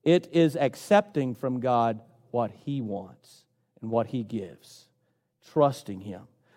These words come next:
So the big question today, if you're sick, is, may not be, do you have enough faith to be healed? Certainly God can heal you. But maybe the bigger question is, do you have enough faith not to be healed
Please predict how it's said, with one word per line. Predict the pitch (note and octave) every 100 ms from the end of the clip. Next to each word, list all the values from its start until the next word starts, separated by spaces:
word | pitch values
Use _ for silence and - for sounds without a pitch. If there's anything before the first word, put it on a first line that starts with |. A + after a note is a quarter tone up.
| _
So | A#3
the | F3+
big | G#3 E3
question | A3+ C4 A#3
today, | D3 C3+ C#3 B2+ A#2+ D3+ - _ _ _ _ _ _ _ _ _ _ -
if | C#3 C#3+
you're |
sick, | C3+ - A3 F3 - - _ _ _ _ _ _ _
is, | F3 E3 D#3+ C3 - _ -
may | C3+ E3+
not | G3 F#3 C#3+
be, | F#3 F3
do | D3
you | E3
have | E3+ D#3
enough | D#3 D3
faith | - D3 C#3
to | C#3
be | C#3
healed? | D3+ F#3+ A2
Certainly | - D#3 F#3 E3
God | D3 C#3 C3
can | C#3 D3 C#3+
heal | E3 G3
you. | B2+ G#2 - _ _ _ _ _ _ _ _ -
But | D3
maybe | D3 F3 F#3
the | D#3
bigger | C#3+ F#3 G3+
question | - D#3+ D3 C#3+
is, | C#3+ A#2+
do | A2+ D3
you | E3+ G3+
have | F#3 E3+ F3 - - _ _
enough | D3 C#3+ D3 C#3 -
faith | D3+ C#3 B2+ - _ _ -
not | C#3 C#3+ D#3 E3 -
to | -
be | A2 A#2
healed | G2+ - A#2+ A2 G#2+ A2+